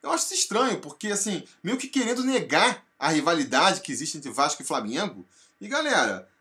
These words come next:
é... que nem eu já falei antes, eu acho que, que essa rivalidade existe, não tem por que a gente ficar negando ela, sabe?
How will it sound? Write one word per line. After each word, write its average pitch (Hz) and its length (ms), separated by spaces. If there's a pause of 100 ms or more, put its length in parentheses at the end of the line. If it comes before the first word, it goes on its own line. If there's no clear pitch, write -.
(120)
é... 123 760 (1700)
que 160 60
nem 185 80
eu 269 60
já 302 120
falei 285 240
antes, 175 320
eu 156 80
acho 190 180
que, 285 140
que 262 180
essa 233 200
rivalidade 226 520
existe, 247 440
não 135 100
tem 220 160
por - 160
que - 80
a 196 60
gente 180 260
ficar - 240
negando 170 460
ela, 101 180
sabe? 165 340